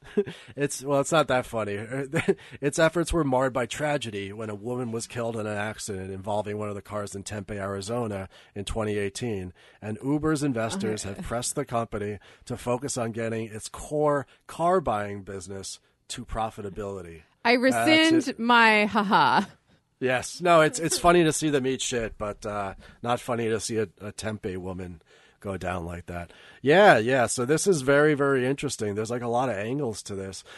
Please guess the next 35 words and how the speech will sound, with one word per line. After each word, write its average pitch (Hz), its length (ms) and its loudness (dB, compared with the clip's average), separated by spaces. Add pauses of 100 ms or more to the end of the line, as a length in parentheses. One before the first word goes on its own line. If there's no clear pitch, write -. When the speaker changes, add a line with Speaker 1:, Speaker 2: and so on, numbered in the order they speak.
(120)
Speaker 1:
They're 143 140 2
not 185 220 6
giving 170 320 4
up. 117 300 0 (720)
As 113 160 -4
you 131 60 -2
said, 127 200 0
they're 120 100 0
not 123 220 0
giving 131 300 0
up 117 200 4
on, 107 140 2
like, 101 240 -4
the 107 80 -6
future 117 500 -6
prospect 117 680 -4 (320)
of 120 140 -6
maybe 117 420 -2
doing 117 440 0
the 98 320 -2 (380)
techno 127 460 0 (500)
utopian 135 680 0
thing 147 400 2
of 104 160 -4
having 107 340 -2
cars 117 380 -2
that 110 120 -8
just 101 200 -8
whiz 110 260 -6
around 107 460 -2
by 113 160 0
themselves 113 760 -4
and 98 220 -8 (260)
you 117 100 -6
just 113 220 -2